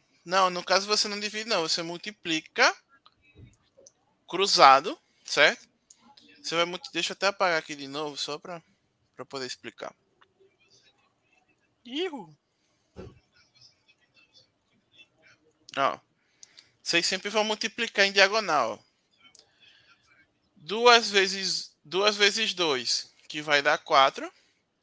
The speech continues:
Aí, três vezes um, que vai dar três.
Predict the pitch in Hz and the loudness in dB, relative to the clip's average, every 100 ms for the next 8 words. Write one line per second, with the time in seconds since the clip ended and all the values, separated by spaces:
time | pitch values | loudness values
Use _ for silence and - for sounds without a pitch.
0 | _ _ _ _ _ _ _ _ - 165 | _ _ _ _ _ _ _ _ 4 6
1 | 175 139 101 _ _ - 196 220 208 202 | 6 2 -8 _ _ 0 0 2 -2 -2
2 | 214 180 170 123 127 _ - - 156 151 | -6 -8 -8 -10 -18 _ -20 -10 -2 0
3 | 156 165 - 170 151 226 - - - | 2 0 0 -4 -4 -2 -4 -4 -10